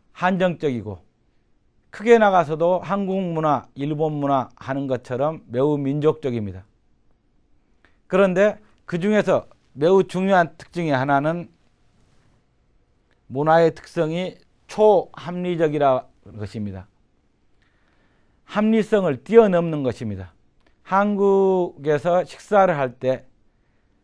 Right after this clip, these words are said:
밥그릇, 국그릇 그 옆에 숫젓가락을 순서로 놓는 것, 그리고 숫젓가락을 세로로 놓는 것,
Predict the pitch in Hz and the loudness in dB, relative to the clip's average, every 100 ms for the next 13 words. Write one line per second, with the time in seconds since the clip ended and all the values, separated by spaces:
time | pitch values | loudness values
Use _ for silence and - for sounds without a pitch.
0 | _ _ _ _ _ _ 143 - 196 190 | _ _ _ _ _ _ -2 0 2 2
1 | 190 - _ _ _ _ 170 156 185 190 | 2 -4 _ _ _ _ -14 -2 0 0
2 | 180 - - 175 165 156 196 180 - - | -2 -12 -6 0 0 0 0 0 -2 -10
3 | 180 - 202 - 180 170 160 131 185 185 | -10 -2 -2 2 4 6 4 -2 -8 -4
4 | 175 160 131 120 131 120 104 - _ _ | -2 0 -2 -2 -4 -4 -8 -12 _ _
5 | _ _ _ _ _ _ _ _ _ _ | _ _ _ _ _ _ _ _ _ _
6 | _ 180 180 185 156 - _ _ - - | _ 0 4 4 4 0 _ _ -20 -2
7 | 214 208 196 175 175 190 - 196 214 202 | -2 4 6 6 4 0 0 4 4 4
8 | 165 143 131 107 | 2 -2 -4 -6